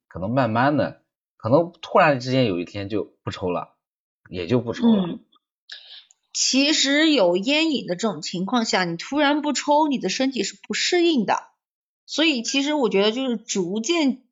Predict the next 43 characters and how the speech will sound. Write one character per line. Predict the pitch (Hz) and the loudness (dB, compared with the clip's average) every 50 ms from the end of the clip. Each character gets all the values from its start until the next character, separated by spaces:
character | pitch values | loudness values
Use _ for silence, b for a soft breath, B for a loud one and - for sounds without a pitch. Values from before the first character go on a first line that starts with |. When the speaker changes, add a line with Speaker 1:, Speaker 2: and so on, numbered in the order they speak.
| _ _ _ _ _ _ _ - | _ _ _ _ _ _ _ -4
Speaker 2:
就 | 247 269 269 | -2 0 0
是 | 269 277 262 247 226 | 2 2 2 2 2
把 | 240 - 165 | 2 0 0
时 | 190 - - - 202 214 226 | 0 0 -2 -2 -2 -4 -4
间 | 220 254 269 277 285 294 302 320 311 | -2 -2 -2 0 0 -2 -2 -4 -4
战 | - 311 254 233 214 | -2 0 0 0 -2
线， | 196 - 208 196 185 180 165 - - - _ _ _ _ _ _ _ _ _ | -4 -4 -4 -2 -2 -2 -2 -4 -8 -12 _ _ _ _ _ _ _ _ _
就 | - 254 233 220 214 | 0 2 2 4 2
抽 | 220 - 294 302 311 | 2 0 2 2 4
烟 | 294 294 320 | 2 2 2
时 | 311 - 247 233 | 0 0 -2 -2
间 | 214 247 254 254 | 0 0 2 2
就 | 247 247 233 | 0 -2 -2
是 | 220 226 | -2 -4
可 | 220 - 202 190 | -4 -4 -4 -4
能 | 180 185 185 190 202 214 214 | -2 -2 -2 -2 -2 -2 -2
每 | 202 180 - | -4 -6 -6
天 | - - 226 214 220 | -6 -6 -4 -4 -4
抽 | 220 233 240 | -2 -2 -2
的 | 226 226 | -2 -2
比 | 220 - 190 | -2 -2 -2
较 | 180 175 175 | -2 -2 0
多， | - 220 214 220 220 233 233 240 - _ _ b b b b b _ _ _ _ | 2 2 4 4 4 2 0 -2 -8 _ _ b b b b b _ _ _ _
把 | 208 190 196 220 | 2 2 2 4
它 | 254 277 | 2 2
量 | 302 285 359 403 427 381 302 247 | 2 2 2 2 2 2 0 0
减 | 185 196 196 202 220 | 0 0 0 0 0
少 | 214 233 214 175 | -2 -2 -2 -2
的 | 175 180 | -4 -6
同 | - - 185 196 214 | -8 -8 -6 -6 -6
时， | - - - 185 190 190 | -6 -6 -8 -8 -6 -8
把 | 196 - _ - 185 131 | -8 -6 _ -4 -4 -2
时 | - - - - - 190 196 | -2 -4 -4 -4 -4 -4 -2
间 | 196 220 226 233 240 | 0 2 2 2 2
拉 | 262 262 262 277 | 2 2 2 0
长。 | - - - - - - - - - _ _ _ _ _ _ _ _ _ _ | -2 -6 -10 -10 -10 -10 -10 -12 -16 _ _ _ _ _ _ _ _ _ _
啊， | - 220 220 175 185 | -12 -8 -6 -6 -4
可 | - 233 | -2 0
能 | 233 262 294 | 2 2 2
一 | 311 320 285 | 2 0 0
天 | 294 - - 294 294 302 | 0 -2 0 0 2 2
两 | 285 247 190 147 139 170 | 2 2 0 0 -2 -2
包， | 185 196 196 190 190 185 196 214 - _ | 2 4 6 6 6 4 2 0 -6 _